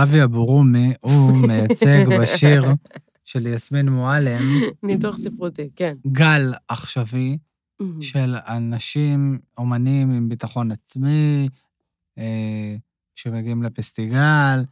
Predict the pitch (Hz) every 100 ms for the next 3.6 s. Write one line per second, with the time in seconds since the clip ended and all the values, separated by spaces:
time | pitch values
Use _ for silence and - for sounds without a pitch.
0 | _ _ - - 135 127 131 139 151 202
1 | 214 202 - 151 - _ 160 160 175 202
2 | 190 165 139 - 131 120 127 123 120 120
3 | 117 - 110 104 113